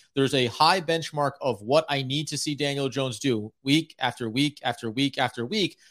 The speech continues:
to feel like he is growing, like he is improving in the system, and he can be someone that can be the franchise quarterback.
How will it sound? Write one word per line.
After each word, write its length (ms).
to 120
feel 380
like 260
he 380
is 180
growing, 540
like 180
he 200
is 100
improving 440
in 60
the 80
system, 460
and 160
he 140
can 420
be 400
someone 420
that 140
can 520
be 100
the 100
franchise 400
quarterback. 440